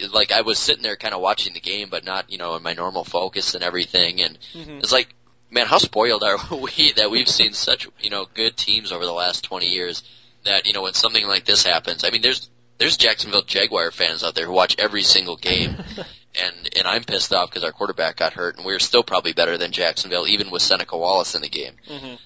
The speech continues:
Speaker 1: So, I mean, you're right, it's gonna happen eventually. I mean, we're not gonna be a, a playoff team every year for the next seventy years. We're gonna have bad teams.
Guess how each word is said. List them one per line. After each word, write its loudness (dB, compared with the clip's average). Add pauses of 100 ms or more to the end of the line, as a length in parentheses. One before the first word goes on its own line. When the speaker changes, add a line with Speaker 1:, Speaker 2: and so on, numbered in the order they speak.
Speaker 1:
So, 0
I 0
mean, 2
you're 0
right, 4
it's -2
gonna 0
happen 0
eventually. -4
I 0
mean, -4
we're 0
not 0
gonna -8
be -4
a, -2 (180)
a -12
playoff 4
team 2
every -2
year -2
for -4
the -4
next 0
seventy 2
years. -4
We're -8
gonna -8
have -4
bad 0
teams. -2